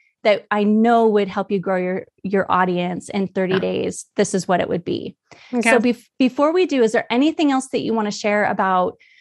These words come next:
Speaker 1: what you're doing right now with your show, uh, what's, or anything else that maybe hasn't gotten brought up before I move into that phase?
Speaker 2: I don't think so.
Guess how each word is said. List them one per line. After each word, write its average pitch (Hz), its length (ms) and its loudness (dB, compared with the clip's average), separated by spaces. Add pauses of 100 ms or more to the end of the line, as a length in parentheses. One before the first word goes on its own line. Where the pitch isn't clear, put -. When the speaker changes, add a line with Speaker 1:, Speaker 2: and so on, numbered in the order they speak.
(140)
Speaker 1:
what 214 140 2
you're 208 120 4
doing 202 240 2
right 196 160 0
now 254 200 2
with 269 140 0
your 247 120 -2
show, 214 840 2 (140)
uh, 185 260 0
what's, 180 340 -2 (100)
or 160 200 0
anything 269 400 2
else 208 320 -4
that 196 320 2
maybe 196 480 0 (100)
hasn't 226 360 0
gotten 214 260 0
brought 196 240 0
up 185 240 0 (180)
before 196 420 2
I 180 160 2
move 185 240 0
into 180 280 -4
that 175 240 -2
phase? - 520 -10 (1400)
Speaker 2:
I 214 100 2
don't 220 200 0
think 240 180 -2
so. 247 240 -2